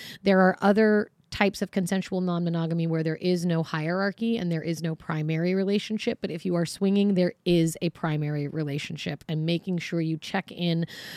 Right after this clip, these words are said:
with your primary partner to see if their boundaries have changed, to see if something cropped up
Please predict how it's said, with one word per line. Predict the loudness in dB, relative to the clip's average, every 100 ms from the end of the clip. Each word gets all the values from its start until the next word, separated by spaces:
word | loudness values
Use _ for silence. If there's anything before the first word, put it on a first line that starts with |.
| -8
with | 4 6 6 2
your | 0
primary | 0 0 -2 -4
partner | -4 -6 -4 -6 -8 _ _ _ _ -8
to | -8
see | -4 -2
if | 0
their | 2
boundaries | 2 4 4 2 0
have | -4
changed, | -8 -10 -10 -14 -18 -20 -20 -20 -14
to | -4 -2
see | 0 2 4 4
if |
something | 4 0 0 0 2 2 0
cropped | 0 0 2 2
up | 0